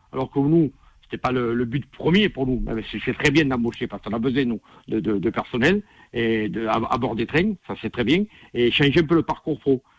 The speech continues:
parce qu'il faut, faut connaître que notre boîte maintenant, elle est en S A voyage, c'est-à-dire en société anonyme voyage, avec des gens du T G V et du T E R.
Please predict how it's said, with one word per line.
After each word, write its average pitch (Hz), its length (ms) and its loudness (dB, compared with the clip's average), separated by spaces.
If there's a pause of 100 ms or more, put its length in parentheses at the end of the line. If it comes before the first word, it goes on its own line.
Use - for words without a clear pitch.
(120)
parce 113 160 -10
qu'il 123 260 2
faut, 135 280 -6
faut 127 140 -4
connaître 143 380 -2
que 147 80 -4
notre 127 240 -4
boîte 156 240 0
maintenant, 123 360 -2 (340)
elle 117 120 0
est 127 160 2
en 127 240 2
S 151 240 -2
A 131 440 0
voyage, 135 440 0
c'est-à-dire 120 200 -8
en 104 100 -12
société 131 320 -4 (240)
anonyme 139 360 0
voyage, 131 320 0 (300)
avec 123 200 0
des 139 80 4
gens 147 120 2
du 123 160 -2
T 175 160 2
G 147 60 0
V 214 200 0 (280)
et 190 100 4
du 170 140 0
T 175 160 4
E 131 80 2
R. 90 140 -6